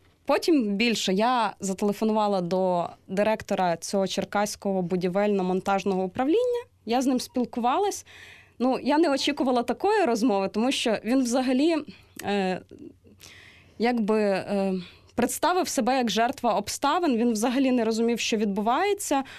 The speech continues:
Е, підприємство «Брелок» виконує всі роботи, з його слів, е, чудово виконує роботи. І, е, про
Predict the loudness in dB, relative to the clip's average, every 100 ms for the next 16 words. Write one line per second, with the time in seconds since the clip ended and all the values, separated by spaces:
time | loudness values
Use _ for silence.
0 | -20 -2 0 0 -2 -2 0 2 0 0
1 | 0 0 2 2 2 2 0 -2 -2 0
2 | 2 0 -2 -2 0 0 0 2 2 2
3 | 2 0 -2 0 2 0 -4 -2 0 2
4 | 0 -2 -2 0 2 0 0 0 0 2
5 | 2 0 0 0 0 -4 -6 -20 -20 -20
6 | -16 -2 0 2 2 0 0 2 2 2
7 | 0 -6 _ 0 2 2